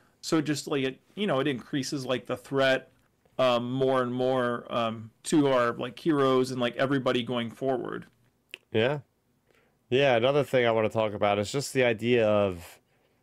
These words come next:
Speaker 2: the cruiser and, like, what is ex-, exactly going on, because it's been ten years.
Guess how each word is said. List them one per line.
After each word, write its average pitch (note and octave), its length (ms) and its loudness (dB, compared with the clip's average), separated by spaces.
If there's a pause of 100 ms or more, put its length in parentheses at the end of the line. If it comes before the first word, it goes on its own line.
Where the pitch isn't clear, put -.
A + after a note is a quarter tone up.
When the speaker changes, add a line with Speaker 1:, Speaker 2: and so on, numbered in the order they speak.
(280)
Speaker 2:
the - 100 -6
cruiser G#2 1000 0
and, G#2 760 -2 (300)
like, B2+ 260 0
what F3+ 220 0
is E3 160 0
ex-, C3+ 280 0
exactly C3+ 520 0
going G#2+ 360 2
on, A2 300 2
because G2 640 -2 (300)
it's - 100 -16
been G#3 240 0
ten D3 260 2
years. G2 640 -2